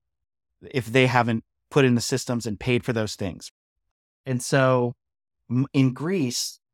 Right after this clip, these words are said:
you are, you are given two weeks off consecutively by law every year. Every company knows that every employee that they have,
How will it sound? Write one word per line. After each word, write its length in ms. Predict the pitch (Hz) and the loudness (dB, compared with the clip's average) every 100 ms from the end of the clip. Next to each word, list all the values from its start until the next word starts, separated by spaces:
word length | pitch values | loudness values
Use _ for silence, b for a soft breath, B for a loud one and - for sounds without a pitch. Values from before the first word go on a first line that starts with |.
| _ _ _ _ | _ _ _ _
you 340 | 127 120 160 220 | -14 -6 -2 2
are, 220 | 196 143 | 2 0
you 260 | - 120 185 | -6 -6 -4
are 100 | 208 | -4
given 520 | 139 151 147 107 98 - - | -2 0 0 0 -6 -10 -16
two 260 | - 175 | -6 -6
weeks 320 | 180 170 - 147 | -4 -6 -4 0
off 240 | 123 - | 0 -2
consecutively 1040 | - 110 - 151 - 113 90 - 65 - _ _ _ _ _ | -10 -10 -6 -6 -6 -6 -8 -10 -14 -16 _ _ _ _ _
by 240 | 135 143 151 | 6 6 6
law 520 | 139 131 107 90 - _ - | 4 4 4 0 -10 _ -6
every 340 | 117 110 113 | -6 -6 -12
year. 320 | 101 90 67 _ _ _ _ _ _ _ _ | -14 -14 -16 _ _ _ _ _ _ _ _
Every 380 | 135 147 151 180 | 2 2 0 -4
company 680 | - - 147 107 92 85 - _ | -2 -2 -2 -2 -4 -6 -12 _
knows 540 | 120 123 131 110 101 - | -2 2 2 2 -2 -8
that 160 | 92 - | -10 -2
every 260 | 120 131 | 0 0
employee 400 | 127 113 - 120 | -2 -4 -4 -4
that 160 | 117 107 | -4 -6
they 100 | 95 | -6
have, 400 | 107 104 113 | -6 -6 -8